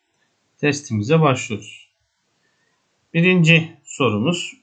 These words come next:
şu tanımlardan hangisi isim tanımıdır? Evet arkadaşlar, A mı, B mi, C mi diye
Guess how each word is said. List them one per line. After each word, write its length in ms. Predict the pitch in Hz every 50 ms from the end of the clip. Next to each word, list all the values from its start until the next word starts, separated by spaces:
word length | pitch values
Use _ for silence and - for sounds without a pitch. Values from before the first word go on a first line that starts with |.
| _
şu 320 | _ - - - 214 196 -
tanımlardan 720 | 165 143 139 131 127 123 123 117 113 107 107 104 101 - -
hangisi 840 | - - 196 190 170 143 131 120 - - - 175 185 180 175 - - _ _ _ _ _ _ _ _ _ _ _ _ _ _ 143
isim 400 | 160 - - - 165 160 135 -
tanımıdır? 720 | 117 107 101 98 98 92 - _ _ - - - _ _ _ _ _ _ _ _ _ _ _ _ _ _ _ _ _ _ _ _ _ _ _ _ _ _ _ _ _ _ _ _ _ -
Evet 300 | 135 135 131 117 - 123
arkadaşlar, 720 | 113 107 107 110 104 104 104 - - 151 156 156 151 -
A 300 | - 131 139 139 135 120
mı, 240 | 113 104 95 92 98 -
B 180 | 131 131 120
mi, 240 | 113 135 151 135 117
C 200 | 123 123 120 113
mi 220 | 104 98 92 87
diye 380 | - 104 113 143 165 160 165